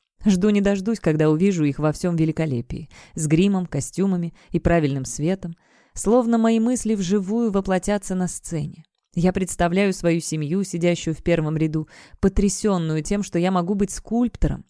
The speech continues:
а не только материалом, впервые по-настоящему восхищённую мною. Я практически в припрыжку вбегаю в студию.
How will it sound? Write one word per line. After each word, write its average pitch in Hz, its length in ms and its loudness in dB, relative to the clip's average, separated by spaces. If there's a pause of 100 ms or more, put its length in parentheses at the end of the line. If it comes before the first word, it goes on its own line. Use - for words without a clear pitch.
а 190 100 2
не 196 120 2
только 254 320 -2
материалом, 233 720 -2 (360)
впервые 190 600 2
по-настоящему 196 1080 0
восхищённую 196 1040 -2
мною. 160 480 -2 (720)
Я 180 220 2
практически 175 600 -2
в - 100 -8
припрыжку 190 600 -2
вбегаю 165 460 0
в - 60 -10
студию. 214 480 -4